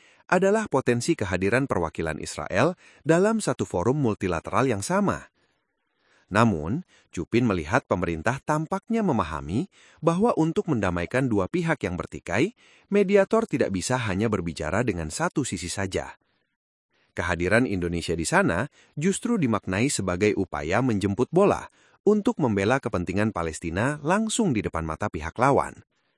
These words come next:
Alih-alih memboikot forum dan membiarkan narasi didominasi oleh pihak lain,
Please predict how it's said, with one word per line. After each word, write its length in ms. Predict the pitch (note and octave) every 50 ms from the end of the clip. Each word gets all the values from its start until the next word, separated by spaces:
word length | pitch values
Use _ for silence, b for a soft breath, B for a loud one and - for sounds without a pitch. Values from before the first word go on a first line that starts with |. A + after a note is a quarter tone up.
| _ _ _ _ _ _ _ _ _ _ _ _ _ _ _
Alih-alih 640 | G2+ G2 F2 F2 F2+ - - F2 E2 F#2 A#2 C3+ C3
memboikot 520 | A2+ F2+ F2 D#2+ E2+ E2 D#2+ - G2+ G2+ -
forum 440 | - F2+ E2 E2+ G#2 A#2+ B2+ G#2+
dan 80 | F2 E2
membiarkan 640 | E2+ E2+ E2 D#2+ E2 E2 E2 D#2+ - - A#2 B2+ A#2
narasi 400 | F#2 E2 D#2+ D#2 D2+ - - B2
didominasi 720 | A#2 G#2 F2 F2 E2 E2+ E2+ F2 A#2 D3+ E3 - D3+ -
oleh 160 | D2 E2+ E2
pihak 320 | D#2+ - E2+ D#2+ D#2+ D2+ -
lain, 400 | C#2 C2+ D2 G2 D#3+ A#3 A#3